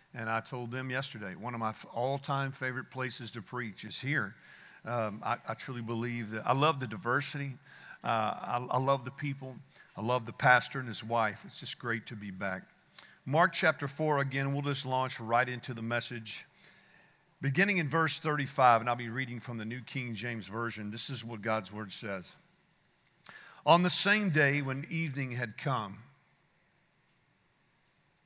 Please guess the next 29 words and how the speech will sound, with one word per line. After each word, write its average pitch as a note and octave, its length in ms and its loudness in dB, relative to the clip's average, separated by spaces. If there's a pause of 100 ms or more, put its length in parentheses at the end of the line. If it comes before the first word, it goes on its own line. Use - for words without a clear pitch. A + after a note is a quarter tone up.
(2000)
he E3 140 0
said F#3+ 380 2
to D3+ 100 0
them, A#2 440 -2
'Let C#3+ 140 2
us B2+ 180 0
cross C#3+ 400 0
over C3 240 -2
to A#2+ 60 -6
the A2 160 -2
other A2 120 -6
side.' F#2 400 -4 (1400)
Now, D#3 200 8
when D#3 120 2
they D#3 120 2
had D3 100 2
left D3+ 220 2
the C3 80 -4
multitude, C3 840 0
they A#2+ 320 -2 (200)
took D3+ 200 -6
him C3+ 60 -4
along B2+ 340 -2
in A#2 60 -4
the G#2 60 -6
boat A#2+ 440 -4 (760)
as A2 200 -4
he A#2 80 -4
was, G2+ 600 -4